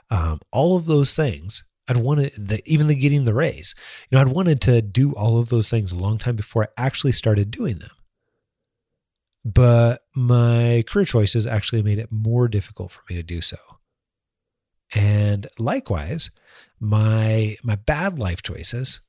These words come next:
you know, not really having a plan and, and being pretty clueless about what I wanted had caused me to, um, <laughs> you know, caused, caused the precursor to that, where I had gained a bunch of weight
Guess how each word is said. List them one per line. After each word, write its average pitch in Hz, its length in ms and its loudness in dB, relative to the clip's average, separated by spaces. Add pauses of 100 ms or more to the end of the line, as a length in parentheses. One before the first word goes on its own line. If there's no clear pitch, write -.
(160)
you 110 160 0
know, 92 80 -2
not 104 240 -4
really 113 180 -2
having 98 240 -6
a 95 60 -12
plan 170 560 -2
and, 85 260 -10
and 107 160 -4
being 110 200 0
pretty 98 180 -4
clueless 143 420 -2
about 98 220 -2
what 95 120 -4
I 85 60 -4
wanted 107 520 -4 (260)
had - 180 -4
caused 123 340 2
me 113 200 0
to, 95 640 -4 (520)
um, 82 480 -6
<laughs> - 40 -20
you 127 380 -6
know, 107 160 -4 (240)
caused, 185 260 -2 (140)
caused 202 200 4
the 120 80 4
precursor 110 540 2
to 92 60 -8
that, 78 180 -10
where 104 120 4
I 120 60 4
had 175 280 0
gained 80 240 -8
a - 40 -12
bunch - 240 -10
of 95 60 -8
weight 87 260 -12